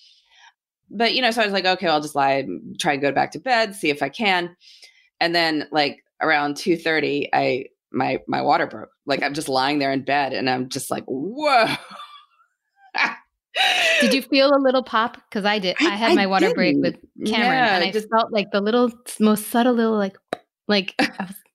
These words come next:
Speaker 2: wow. <laughs>
Speaker 1: So that, that kinda got my attention.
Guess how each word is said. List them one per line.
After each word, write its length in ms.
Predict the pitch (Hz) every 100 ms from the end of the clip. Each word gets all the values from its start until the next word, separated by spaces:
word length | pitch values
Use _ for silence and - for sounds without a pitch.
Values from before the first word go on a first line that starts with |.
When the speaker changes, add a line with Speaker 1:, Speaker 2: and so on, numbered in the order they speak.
| _ -
Speaker 2:
wow. 500 | 170 226 269 185 190
<laughs> 60 | - 415 - - - - - - - -
Speaker 1:
So 160 | - 277
that, 420 | 269 233 247 -
that 140 | 226 233
kinda 160 | 220 180
got 140 | 165
my 100 | 151
attention. 500 | 147 135 147 147 170